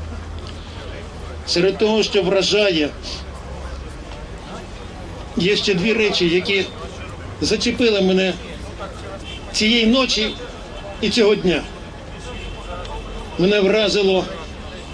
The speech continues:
те, що коли я отримав серед ночі смс-ку і увімкнув все, що можна увімкнути,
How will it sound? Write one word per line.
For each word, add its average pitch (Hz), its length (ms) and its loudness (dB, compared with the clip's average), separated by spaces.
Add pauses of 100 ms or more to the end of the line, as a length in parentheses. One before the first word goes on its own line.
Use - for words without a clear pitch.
те, 214 180 4
що 190 380 2 (800)
коли 196 200 4
я 202 120 4
отримав 196 460 2
серед 196 340 2
ночі 185 400 4 (200)
смс-ку 185 600 2 (1800)
і 214 200 4
увімкнув 196 720 4 (800)
все, 208 220 2
що 202 180 4
можна 202 320 6
увімкнути, 190 760 4